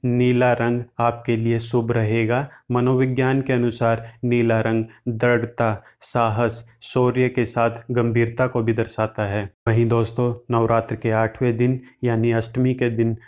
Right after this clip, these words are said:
गुलाबी रंग पहनना शुभ रहेगा। गुलाबी रंग सौभाग्य का प्रतीक होता है।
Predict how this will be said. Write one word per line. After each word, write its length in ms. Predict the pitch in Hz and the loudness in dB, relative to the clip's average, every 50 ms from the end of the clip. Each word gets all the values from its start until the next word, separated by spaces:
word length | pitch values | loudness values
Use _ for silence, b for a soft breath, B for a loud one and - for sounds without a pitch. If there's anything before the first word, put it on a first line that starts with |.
| B B | B B
गुलाबी 460 | 127 117 117 117 117 117 113 113 120 120 | -2 0 2 2 2 2 2 2 2 2
रंग 220 | 113 113 113 110 | 2 2 0 0
पहनना 500 | 110 - 113 110 107 107 107 110 123 139 B B B B - | -2 -2 -2 0 0 0 0 -2 -2 -4 B B B B -14
शुभ 360 | - - - 123 120 117 120 | -6 -2 0 0 2 2 0
रहेगा। 520 | 113 113 107 101 104 107 107 104 113 120 120 110 - - _ - | 0 0 0 0 0 -2 0 0 0 0 -2 -4 -6 -6 _ 0
गुलाबी 360 | 117 117 113 113 110 117 117 | 2 4 2 2 2 2 0
रंग 220 | 113 113 110 110 | 2 0 0 -2
सौभाग्य 480 | - - 120 107 110 110 110 107 110 104 | -2 -4 -2 0 0 0 0 0 -2 -2
का 100 | 104 104 | -4 -4
प्रतीक 460 | - - - - - 127 123 123 - | -6 -8 -10 -6 -4 -2 -2 -2 0
होता 300 | - 123 120 - 120 113 | -2 -2 0 0 0 0
है। 280 | 107 117 123 127 127 | 0 0 -2 -4 -6